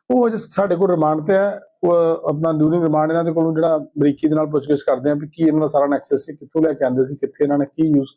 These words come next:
ਕੀਤੇ, ਕਿਤੇ ਕਿ ਨਹੀਂ ਕੀਤੇ, ਉਹ ਸਾਰਾ part of investigation ਹੈ।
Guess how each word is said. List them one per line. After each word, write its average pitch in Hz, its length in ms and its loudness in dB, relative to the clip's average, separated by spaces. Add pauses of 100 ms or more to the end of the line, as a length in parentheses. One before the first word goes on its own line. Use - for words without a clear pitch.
(180)
ਕੀਤੇ, 143 300 -2
ਕਿਤੇ 139 240 -2
ਕਿ 139 80 -2
ਨਹੀਂ 143 200 0
ਕੀਤੇ, 143 360 -4 (400)
ਉਹ 160 60 -2
ਸਾਰਾ 151 180 0
part 143 320 -2
of 131 80 -4
investigation 127 640 0
ਹੈ। 101 60 -4